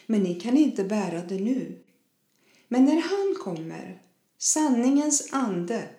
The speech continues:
då skall han föra er in i hela sanningen. Ty han skall inte tala av sig själv,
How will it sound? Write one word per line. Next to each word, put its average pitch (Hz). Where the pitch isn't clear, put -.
då 233
skall 190
han 185
föra 175
er 233
in 233
i 226
hela 202
sanningen. 214
Ty 233
han 190
skall 254
inte 330
tala 208
av 190
sig 214
själv, 214